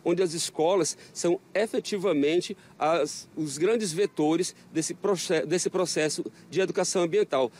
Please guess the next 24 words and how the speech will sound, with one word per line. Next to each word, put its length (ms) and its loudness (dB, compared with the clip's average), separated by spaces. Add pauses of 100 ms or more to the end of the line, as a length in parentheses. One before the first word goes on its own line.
Sem 220 0
as 80 2
escolas, 520 2
realmente 520 0 (180)
fica, 420 0
ficaria 540 0 (220)
uma 160 0
coisa 240 0
pela 240 2
metade. 500 0
Então, 180 0
o 60 -2
público 340 -4
da, 180 0
da 140 2
escola, 360 0
os 100 -2
estudantes, 800 0 (180)
independente 540 -2
da 120 0
série, 340 0
e 20 -8
também 380 0 (220)
relembrando 760 2